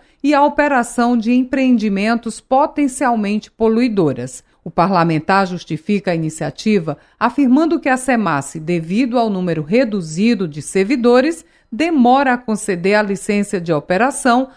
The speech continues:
aos postos de revenda de combustíveis e derivados de petróleo,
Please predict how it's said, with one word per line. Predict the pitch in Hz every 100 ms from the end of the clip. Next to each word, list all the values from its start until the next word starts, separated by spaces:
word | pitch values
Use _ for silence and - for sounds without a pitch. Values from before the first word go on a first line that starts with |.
| _
aos | - 285 294
postos | - 233 226 - 254
de | 220 247
revenda | 269 202 214 214 220
de | 220
combustíveis | - 220 208 240 - 220 202 208
e | 233
derivados | 226 233 208 190 185 190
de | 185
petróleo, | 214 254 262 208 151 131